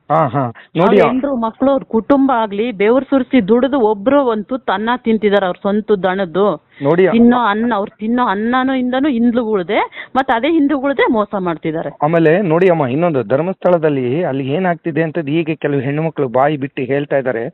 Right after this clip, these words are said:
Speaker 1: ಈ
Speaker 2: ಹ್ಮ್.
Speaker 1: ಸಾಮೂಹಿಕ ಮದುವೆ ಅಂತ ಆಗ್ತಾವಂತ ಗೊತ್ತಾ ನಿಮಗೆ? ಗೊತ್ತಿರ್ಬೋದು.
Speaker 2: ಹಾ, ಹಾ, ಗೊತ್ತು, ಗೊತ್ತು.
Speaker 1: ಗೊತ್ತಾ?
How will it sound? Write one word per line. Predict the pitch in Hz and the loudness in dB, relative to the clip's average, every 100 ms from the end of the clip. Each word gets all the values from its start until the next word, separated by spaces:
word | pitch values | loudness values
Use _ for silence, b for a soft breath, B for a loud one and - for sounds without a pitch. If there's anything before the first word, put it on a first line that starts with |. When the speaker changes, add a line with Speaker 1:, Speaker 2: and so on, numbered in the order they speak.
| b b _ | b b _
Speaker 1:
ಈ | 165 | -4
Speaker 2:
ಹ್ಮ್. | 196 | 0
Speaker 1:
ಸಾಮೂಹಿಕ | 156 190 190 190 175 | 0 2 0 0 0
ಮದುವೆ | 156 147 170 | 0 0 0
ಅಂತ | 165 156 | 0 0
ಆಗ್ತಾವಂತ | 143 156 - 147 135 117 | -2 -2 -2 -2 -2 -4
ಗೊತ್ತಾ | 135 - 117 | -4 -2 -2
ನಿಮಗೆ? | 110 113 113 | -2 -4 -2
ಗೊತ್ತಿರ್ಬೋದು. | 180 - 147 113 214 | -2 0 0 2 2
Speaker 2:
ಹಾ, | 254 | 2
ಹಾ, | 233 196 | 2 0
ಗೊತ್ತು, | 185 180 160 | -2 -2 -4
ಗೊತ್ತು. | 156 - 151 | -4 -4 0
Speaker 1:
ಗೊತ್ತಾ? | 147 151 113 139 101 | 0 0 0 0 -2